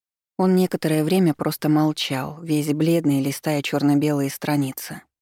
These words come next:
Никогда я не видела такого выражения лица у него раньше. Я уловила в темных глазах невысказанный вопрос, когда мужчина посмотрел на меня. Но Адам не решался его задать, поэтому я спокойно и без эмоций заметила.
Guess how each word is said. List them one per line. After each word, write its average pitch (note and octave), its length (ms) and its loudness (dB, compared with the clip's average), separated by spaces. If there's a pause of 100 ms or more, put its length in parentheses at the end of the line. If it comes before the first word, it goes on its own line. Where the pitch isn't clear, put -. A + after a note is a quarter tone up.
(520)
Никогда F3+ 420 0
я C#3+ 200 0
не C#3+ 160 2
видела D3+ 320 0
такого D3 360 -2
выражения C#3+ 600 2
лица C#3 340 -2
у C#3 100 0
него C#3 240 0
раньше. C#3 520 -6 (880)
Я G3 220 2
уловила G3 440 2
в - 60 -4
темных F#3+ 380 2
глазах F3 500 -2
невысказанный D#3+ 800 2
вопрос, D#3+ 520 -4
когда C#3 280 -2
мужчина C#3+ 420 2
посмотрел C#3+ 560 -2
на C3+ 80 0
меня. C3 400 -4 (960)
Но E3+ 160 2
Адам E3 320 2
не E3 120 4
решался E3+ 500 -2
его C#3 220 -2
задать, C#3 580 -8
поэтому E3+ 420 -2
я C#3 140 -4
спокойно D3+ 640 0
и - 20 2
без C#3 220 -2
эмоций D#3 400 0
заметила. C#3 600 -4